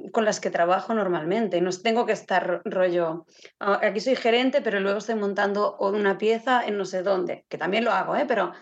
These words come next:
como que yo me siento como realizada en am-, en ambas, en ambas par-, en ambos lados.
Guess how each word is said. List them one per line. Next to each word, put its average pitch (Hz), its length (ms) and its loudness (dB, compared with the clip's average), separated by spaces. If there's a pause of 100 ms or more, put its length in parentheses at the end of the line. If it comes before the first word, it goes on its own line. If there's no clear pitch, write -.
(540)
como 254 220 0
que 240 160 0
yo 233 80 2
me 262 100 0
siento 269 320 0
como 269 220 0
realizada 214 640 -2
en 196 140 -4
am-, 190 220 -4
en 190 160 -6
ambas, 180 680 -6 (100)
en 185 120 2
ambas 170 320 2
par-, 190 320 0
en 180 240 4
ambos 185 300 0
lados. 185 440 0